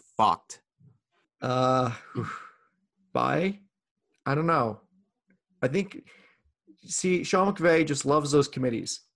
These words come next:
Speaker 2: He has committees at every single position except for quarterback. It's unbelievable. I'm surprised we didn't see Blake Bortles come in for a couple snaps at the end of this game. 'Cause he's commi-, he's a committee at running back, he's a committee at wide receiver,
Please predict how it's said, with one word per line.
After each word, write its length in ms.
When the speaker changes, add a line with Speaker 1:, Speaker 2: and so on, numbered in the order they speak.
Speaker 2:
He 140
has 100
committees 440
at 60
every 160
single 240
position 380
except 240
for 80
quarterback. 560
It's 320
unbelievable. 480
I'm 80
surprised 320
we 60
didn't 120
see 140
Blake 300
Bortles 280
come 140
in 80
for 140
a 40
couple 220
snaps 400
at 100
the 80
end 100
of 60
this 120
game. 320
'Cause 100
he's 180
commi-, 300
he's 200
a 20
committee 320
at 80
running 240
back, 320
he's 180
a 40
committee 300
at 80
wide 160
receiver, 640